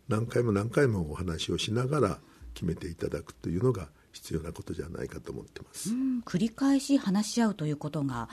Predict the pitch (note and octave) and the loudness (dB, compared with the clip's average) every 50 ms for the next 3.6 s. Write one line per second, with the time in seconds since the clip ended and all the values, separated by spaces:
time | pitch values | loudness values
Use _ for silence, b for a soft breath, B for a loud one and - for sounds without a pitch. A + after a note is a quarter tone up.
0 | B B B B - D3+ - - D3+ D3 C#3+ C#3+ C#3+ C#3+ C#3 C#3 C#3 C#3 C#3 C3+ | B B B B -2 -2 0 4 6 6 6 6 6 4 0 0 0 -2 -4 -2
1 | - D#3 D#3 E3 E3 F3 F3+ E3 C3+ F3 - - A#2 A2+ D#3 G#3 A3+ A3+ A3 F#3 | -2 -2 0 2 2 2 2 2 0 -2 -6 -8 -4 2 4 6 8 8 6 4
2 | D3+ B B B B B B B B - B2 A#2+ C#3 C#3 C#3+ C3+ - A2+ G2+ G2+ | 2 B B B B B B B B 0 6 8 8 8 8 8 6 6 6 8
3 | G2 F#2+ F2+ - - A2+ G2 F#2 F2+ E2+ B1 G#1+ | 6 6 6 6 8 10 10 10 8 6 2 -2